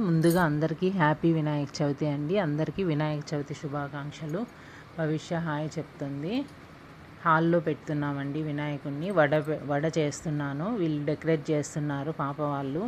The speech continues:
మా వారు వాళ్ళు. నేను వంట చేసేస్తున్నాను, మినపవడ చేస్తున్నానండి. ఓలిగకు పిండి రుబ్బేసుకున్నాను, పిండి కలిపేసుకున్నాను. చిత్రాన్నం కూడా, లెమన్ రైస్ కూడా అయిపోయిందండి. వడ చేసేస్తున్నాను.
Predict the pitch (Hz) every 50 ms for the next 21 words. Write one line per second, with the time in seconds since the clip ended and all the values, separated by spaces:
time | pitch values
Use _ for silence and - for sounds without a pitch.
0 | 226 156 143 147 147 143 143 139 139 139 139 139 147 143 135 135 135 139 170 -
1 | 139 - - - - - - - - - 156 151 156 156 151 147 143 143 139 156
2 | 151 147 147 139 147 151 139 135 - - 151 143 143 143 139 147 175 196 170 147
3 | 147 139 160 156 151 151 151 151 139 143 135 131 - - - 143 143 143 139 139
4 | 139 135 135 135 156 208 254 269 - - - - - - - - - 151 156 160
5 | 160 165 160 156 156 151 147 - 185 226 220 - - 165 160 160 165 151 147 143
6 | 135 131 151 147 143 - - - 151 139 139 139 139 139 151 190 220 220 214 -
7 | 175 151 151 160 151 - 147 143 147 147 143 147 143 - - 156 147 147 143 147
8 | 160 196 208 - - 151 147 - 156 147 151 151 151 156 151 156 160 156 156 143
9 | 156 - 170 156 143 143 156 160 156 147 160 156 156 - - - 160 170 165 143
10 | 139 139 - 147 143 143 139 139 135 135 143 180 208 190 156 143 156 143 147 143
11 | 135 147 143 147 139 - - 156 139 139 139 135 135 151 196